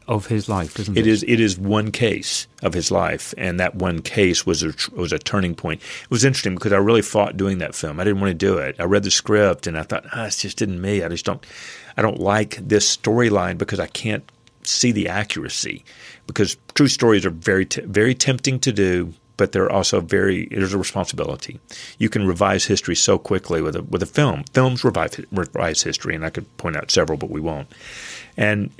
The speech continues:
Speaker 2: it was important to me, so I wanted to find, I wanted to meet the writer. I wanted to find out who wrote this thing. Well, I found out it was the grandson of the attorney that Thurgood Marshall connected with in Connecticut to help him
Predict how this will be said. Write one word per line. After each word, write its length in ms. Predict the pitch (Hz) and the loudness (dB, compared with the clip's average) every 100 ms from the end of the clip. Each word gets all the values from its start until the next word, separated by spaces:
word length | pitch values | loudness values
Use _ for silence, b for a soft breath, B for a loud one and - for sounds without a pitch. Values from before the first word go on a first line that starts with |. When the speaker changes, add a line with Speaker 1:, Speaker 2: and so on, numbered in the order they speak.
| - | -12
Speaker 2:
it 200 | 147 127 | 0 2
was 160 | 107 110 | 4 2
important 380 | 110 156 151 85 | 2 2 2 -2
to 60 | |
me, 80 | 82 | -2
so 160 | - 107 | -2 0
I 20 | |
wanted 240 | 113 127 | 2 0
to 60 | 110 | 0
find, 180 | 120 107 | -2 0
I 60 | 123 | 0
wanted 140 | 147 | 0
to 40 | 120 | 0
meet 100 | 120 | 0
the 60 | |
writer. 320 | 113 120 123 90 | 0 2 2 0
I 40 | |
wanted 120 | 113 | -2
to 40 | 113 | -2
find 100 | 123 | 0
out 40 | |
who 100 | 127 | 2
wrote 220 | 113 135 135 | 4 2 2
this 160 | - | -6
thing. 280 | - - 92 | -6 -8 -2
Well, 140 | 117 | 0
I 20 | 104 | 2
found 280 | 120 107 | 4 4
out 80 | 113 | 4
it 40 | - | 2
was 120 | - | 0
the 60 | |
grandson 680 | 85 98 113 110 - 90 87 | 2 4 4 2 0 0 -2
of 100 | 82 | -2
the 100 | 82 | -2
attorney 400 | 80 - 113 92 | -2 0 2 2
that 180 | 80 - | 0 -2
Thurgood 300 | 104 92 87 | 2 2 2
Marshall 320 | 95 101 - 82 | 2 2 2 0
connected 460 | 95 85 82 82 | 0 0 -2 -4
with 180 | 80 78 | -4 -4
in 80 | 135 | -6
Connecticut 500 | 95 95 90 - - | -4 -2 -2 -4 -6
to 80 | 92 | -4
help 220 | 85 - | -4 -4
him 140 | 78 | -12